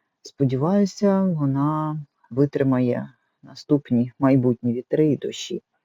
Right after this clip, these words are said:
Тож, дах поремонтовано. Я прибрала з ялинки всі кольорові кульки і інші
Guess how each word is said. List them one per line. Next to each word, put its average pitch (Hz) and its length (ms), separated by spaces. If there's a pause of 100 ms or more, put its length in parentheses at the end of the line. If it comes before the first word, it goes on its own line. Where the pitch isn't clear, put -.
(480)
Тож, 135 460 (300)
дах 139 580
поремонтовано. 123 840 (1300)
Я 185 160
прибрала 160 540
з 139 80
ялинки 160 640
всі 175 580 (760)
кольорові 165 600
кульки 135 680 (240)
і 151 200
інші 156 420